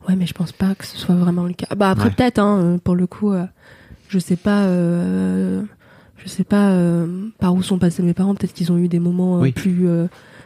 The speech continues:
Speaker 1: plus délicats que d'autres. Mais, euh,
Speaker 2: Mais
Speaker 1: mais en tout cas, il y a plein de trucs comme ça qui me font, euh, qui me font dire, typiquement, euh,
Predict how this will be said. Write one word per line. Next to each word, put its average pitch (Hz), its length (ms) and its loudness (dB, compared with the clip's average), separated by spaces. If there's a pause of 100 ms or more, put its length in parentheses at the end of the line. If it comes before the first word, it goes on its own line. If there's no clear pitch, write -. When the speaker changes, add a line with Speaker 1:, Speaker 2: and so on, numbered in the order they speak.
Speaker 1:
plus 202 140 0
délicats 190 380 0
que 190 80 -8
d'autres. 220 340 -2 (520)
Mais, 180 380 4
euh, 160 240 0
Speaker 2:
Mais - 80 -2
Speaker 1:
mais 180 60 0
en 175 80 0
tout - 80 -10
cas, 262 80 2
il 294 60 2
y 254 40 4
a 170 60 2
plein 254 200 0
de 320 60 -4
trucs - 220 -4
comme 233 180 -2
ça 254 140 -2
qui - 220 -4
me 190 200 2
font, 202 380 0
euh, 185 260 2
qui - 200 -6
me 180 40 -2
font - 240 -2
dire, 202 220 0 (500)
typiquement, 208 680 -2 (100)
euh, 165 640 0